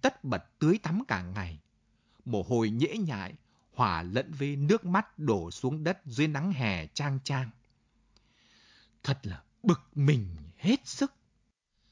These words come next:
Tự nhiên, dưa đang lớn thấy ham,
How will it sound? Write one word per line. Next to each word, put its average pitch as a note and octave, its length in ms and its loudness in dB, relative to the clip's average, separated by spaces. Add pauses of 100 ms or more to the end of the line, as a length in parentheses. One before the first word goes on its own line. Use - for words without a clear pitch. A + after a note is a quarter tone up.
(480)
Tự D#3+ 240 4
nhiên, C#3 480 0 (360)
dưa D#3 280 4
đang D3 200 2
lớn C#3+ 320 4
thấy E3+ 260 2
ham, C#3 420 -4